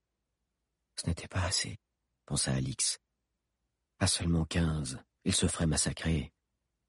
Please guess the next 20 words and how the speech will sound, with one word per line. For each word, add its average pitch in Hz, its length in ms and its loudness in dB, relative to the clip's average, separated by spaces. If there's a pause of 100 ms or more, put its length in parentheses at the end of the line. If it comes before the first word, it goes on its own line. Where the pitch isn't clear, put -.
(200)
Elle 110 120 10
n'arrivait 120 340 12
pas 107 220 8
à 110 60 6
croire 98 280 6
qu'il 107 160 6
ne 104 80 8
puisse - 340 2
être 90 260 2
que - 180 -2 (100)
quinze 85 340 4
à 85 60 6
ouvrir 80 320 2
les 76 240 2
yeux, 76 220 -2 (360)
à - 80 4
se - 160 6
lever 87 400 6
pour 82 220 2
résister. 87 640 4